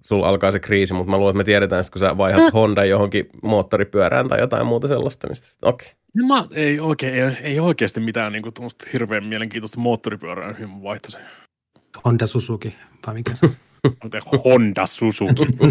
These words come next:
Speaker 1: <laughs> Hondakin.
Speaker 2: Mole-, molemmat on niinku prätkävalmistajia, niin tuskin ne nyt Honda Suzukia hirveästi tekee.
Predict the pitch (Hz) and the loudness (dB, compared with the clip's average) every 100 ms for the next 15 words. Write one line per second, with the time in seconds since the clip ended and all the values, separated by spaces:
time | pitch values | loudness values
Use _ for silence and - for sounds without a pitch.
0 | 127 156 131 - - 117 101 - 120 110 | 2 -2 -4 -2 2 4 2 -2 -4 0
1 | 123 113 110 139 160 151 120 120 123 113 | 2 2 2 6 6 6 4 -2 -4 -6
2 | 107 - - 113 101 104 101 - - - | -6 -14 -12 -10 -8 -10 -16 -20 -20 -8
3 | 107 95 90 87 87 92 - 85 82 85 | -6 -4 -8 -12 -14 -16 -14 -16 -16 -18
4 | 80 - 110 - 95 90 95 - _ _ | -20 -20 -20 -20 -18 -18 -20 -20 _ _
5 | - - 98 95 - 98 98 76 71 90 | -20 -16 -14 -14 -16 -18 -16 -14 -14 -14
6 | 90 95 - - - | -16 -16 -18 -20 -20